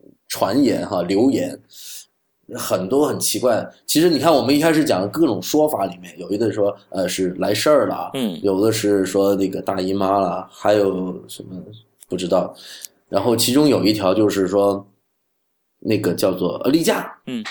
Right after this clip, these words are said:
Speaker 1: 为什么叫例假呢？就是说，只要说有女生说“我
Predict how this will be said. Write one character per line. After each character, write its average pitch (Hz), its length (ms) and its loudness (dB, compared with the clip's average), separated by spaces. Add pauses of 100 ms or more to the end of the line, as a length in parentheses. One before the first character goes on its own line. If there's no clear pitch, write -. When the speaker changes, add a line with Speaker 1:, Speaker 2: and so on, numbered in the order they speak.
(500)
Speaker 1:
为 202 180 0
什 139 100 4
么 139 60 4
叫 156 120 4
例 165 160 2
假 180 260 2
呢？ 92 140 0
就 107 140 0
是 104 80 -8
说， 104 240 2 (840)
只 110 200 2
要 208 240 6
说 156 240 4
有 127 440 0
女 120 180 2
生 135 500 0
说 - 380 -2 (420)
“我 - 360 -6